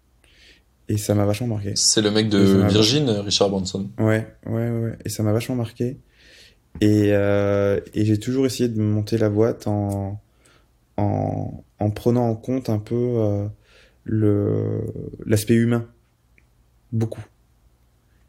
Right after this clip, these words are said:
Speaker 1: Et tu vois, quand on a construit, euh, moi, quand on a construit la plateforme avec l'aide de retranscription humain, humaine, là, avec, euh, tous les transcriptionnistes,
Speaker 2: Ouais.
Speaker 1: bah, j'ai mis un point d'honneur à ce qu'on soit ceux, la boîte qui les paye le plus, qui les paye le mieux,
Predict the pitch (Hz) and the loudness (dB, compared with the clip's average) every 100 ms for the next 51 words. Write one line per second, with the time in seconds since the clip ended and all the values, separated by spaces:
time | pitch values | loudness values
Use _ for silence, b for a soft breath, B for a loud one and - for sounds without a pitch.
0 | _ - 104 101 98 110 117 110 110 104 | _ 0 4 4 0 0 0 2 0 0
1 | 104 104 104 - 113 113 104 104 - b | 0 -4 -6 -2 0 2 0 -4 -10 b
2 | b b b b _ 110 123 127 110 107 | b b b b _ 0 2 2 0 0
3 | 101 104 - 113 104 104 - 117 107 104 | 0 -4 -2 0 2 0 0 0 0 0
4 | 107 104 107 104 110 - 107 107 107 110 | 0 0 0 -2 -4 -8 -8 -4 -2 0
5 | 113 113 110 113 117 117 104 101 98 101 | -2 -4 -4 -2 0 0 0 -2 -4 -6
6 | 101 98 98 - 117 107 110 107 110 107 | -6 -4 -6 -8 -2 -2 -2 -8 -4 -4
7 | 131 - _ b b b b b 95 92 | -4 -10 _ b b b b b -8 -8
8 | - 131 107 107 101 101 107 104 104 113 | -18 -2 2 4 2 2 2 2 0 0
9 | 107 107 113 101 - 107 - 104 - 113 | 0 0 -2 -4 -6 -6 -4 -4 -2 -4
10 | - 104 110 107 - 104 104 101 101 - | 0 2 2 0 -2 -2 0 -2 -4 -4
11 | 104 98 98 - - - - 107 104 104 | -4 -2 -4 -6 -8 -14 -4 0 2 0
12 | 101 104 | 0 0